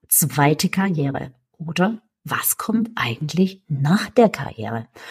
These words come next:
Und ich habe drei Megatrends zwanzig vierundzwanzig analysiert und mal geschaut,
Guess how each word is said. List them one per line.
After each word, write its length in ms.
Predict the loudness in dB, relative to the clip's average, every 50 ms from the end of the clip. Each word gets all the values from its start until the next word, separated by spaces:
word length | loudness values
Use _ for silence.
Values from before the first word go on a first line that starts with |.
| -16 -8 0 2
Und 160 | 4 4 4
ich 320 | 2 0 0 -2 0 2
habe 320 | 2 2 2 2 0 -2 0
drei 580 | 0 0 2 2 2 4 4 6 6 6 4 2 -4 -20 -20 _ _ 0
Megatrends 1300 | 4 6 8 8 8 8 6 6 4 2 0 0 -4 -6 -2 0 0 2 2 0 0 0 -2 -6 -6 -6
zwanzig 360 | -6 -4 0 2 4 4 4 6
vierundzwanzig 840 | 6 6 6 6 4 2 -2 -2 -4 -4 -4 -4 -4 -4 -4 -6 -4
analysiert 840 | -2 0 0 0 -2 -2 -6 -6 -6 -4 -4 -2 2 0 0 0 -2 _ -20 -20 -18 -18 -18 -18 -18 -20 -20 _ _
und 340 | -4 0 0 0 0 0 2
mal 140 | 2 2 2
geschaut, 540 | 2 0 0 2 2 2 2 2 0 -2